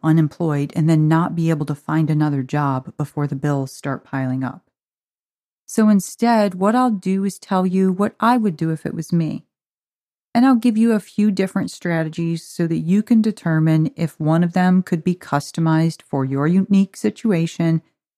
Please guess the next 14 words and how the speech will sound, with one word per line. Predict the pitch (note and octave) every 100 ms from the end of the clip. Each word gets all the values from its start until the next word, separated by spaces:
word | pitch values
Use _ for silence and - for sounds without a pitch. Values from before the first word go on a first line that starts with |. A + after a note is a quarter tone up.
| _ _ F3+
and | F3
for | E3 F3+
what | E3+ -
you | D3+ D3 F3 F#3
feel | F3 C#3 B2
comfortable | - C#3+ - - B2
with. | - - _ _ _ _ _ _ _ _ _ _
So | - A#3
the | A#3
first | - - D#4 F#4+ -
thing | G#3+ F3
I | E3+
would | E3 E3 D3+
do, | D3+ C#3 C3 D#3